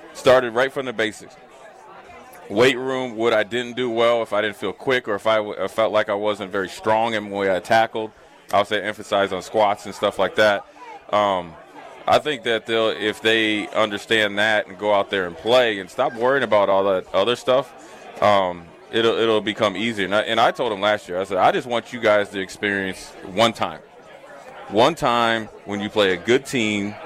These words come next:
that you either weren't supposed to beat or it was a hard game and you walk in, or you're in the locker room and you guys are celebrating because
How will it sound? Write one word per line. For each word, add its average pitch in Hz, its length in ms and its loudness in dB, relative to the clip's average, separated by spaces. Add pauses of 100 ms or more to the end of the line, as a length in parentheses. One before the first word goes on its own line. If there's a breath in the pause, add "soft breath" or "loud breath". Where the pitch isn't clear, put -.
(500)
that 98 180 2
you 113 80 -2
either 104 160 2
weren't 113 320 2
supposed 127 320 0
to 131 60 -2
beat 120 360 0
or 98 200 4
it 95 40 2
was 92 120 -2
a 95 80 0
hard 113 340 4
game 107 380 -4
and 95 120 -8
you 90 100 -12
walk 107 360 2
in, 117 180 -10
or 107 60 -4
you're 104 220 -4
in 117 100 -2
the 123 80 -4
locker 110 380 0
room 101 420 -6 (540)
and 95 640 0
you 98 160 -6
guys 107 220 6
are 113 40 -10
celebrating 104 540 -2
because 92 460 -4